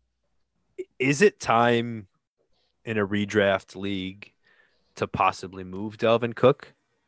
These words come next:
because of how great he's been the last, I mean, all season he's been fantastic, uh, but the la-,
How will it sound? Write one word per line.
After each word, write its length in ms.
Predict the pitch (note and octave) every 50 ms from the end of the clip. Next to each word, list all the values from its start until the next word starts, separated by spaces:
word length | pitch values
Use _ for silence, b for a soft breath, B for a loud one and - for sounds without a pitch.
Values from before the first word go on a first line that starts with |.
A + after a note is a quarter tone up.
| _ _ _ _ _ _ - _ _ _ _ _ _ _
because 440 | A2 G#2 - - - - G#2+ G#2+
of 120 | A2 A2 -
how 220 | - G#2+ G2+ G#2+
great 320 | G2+ G2 G2+ G#2+ A2+ - -
he's 240 | - G#2+ G2+ F2+
been 360 | F2+ F#2+ F#2 F#2 F#2+ G#2+ A2 G#2+
the 100 | G#2 G2
last, 520 | G2 G2 G2+ G2+ - - - - - - B B B B B B B B B B B
I 80 | - B2
mean, 120 | C3 D3
all 140 | F3+ G3 F3+
season 360 | - - D#3+ B3 E3 A#2+ A#2+ A2
he's 160 | A2 G#2+ F#2
been 180 | G2 A#2 G#2+
fantastic, 760 | F#2+ - G2 F#2 F#2 - D3 C#3+ B2 G2 - - F2 E2 - - B B B B B B B B B B B B B -
uh, 180 | G#2 G#2 G#2 G#2
but 160 | F2+ A2+ G#2
the 80 | - G#2+
la-, 200 | A2 B2 C#3+